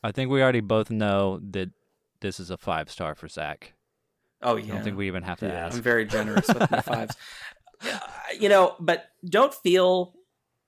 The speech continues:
Speaker 2: you know, bad for not
Speaker 3: Yeah.
Speaker 2: liking it. It's not
Speaker 1: No,
Speaker 2: a,
Speaker 1: I
Speaker 2: uh,
Speaker 1: don't. I'm
Speaker 2: you
Speaker 1: j-,
Speaker 2: know,
Speaker 1: I'm,
Speaker 2: it's,
Speaker 1: I don't.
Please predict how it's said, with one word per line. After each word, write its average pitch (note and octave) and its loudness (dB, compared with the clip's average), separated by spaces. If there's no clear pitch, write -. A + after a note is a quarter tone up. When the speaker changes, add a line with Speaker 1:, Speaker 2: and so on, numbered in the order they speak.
Speaker 2:
you D3 0
know, B2 4
bad B2 2
for A#2+ -2
not B2 2
Speaker 3:
Yeah. A2 2
Speaker 2:
liking C3 -2
it. - -16
It's A#2 -8
not C3 2
Speaker 1:
No, F3 10
Speaker 2:
a, - 12
Speaker 1:
I E3+ 10
Speaker 2:
uh, A2 0
Speaker 1:
don't. G2+ 0
I'm B2 0
Speaker 2:
you C#3 0
Speaker 1:
j-, B2+ 0
Speaker 2:
know, A2+ 4
Speaker 1:
I'm, A#2+ 4
Speaker 2:
it's, A2 -4
Speaker 1:
I B2 2
don't. E2+ -4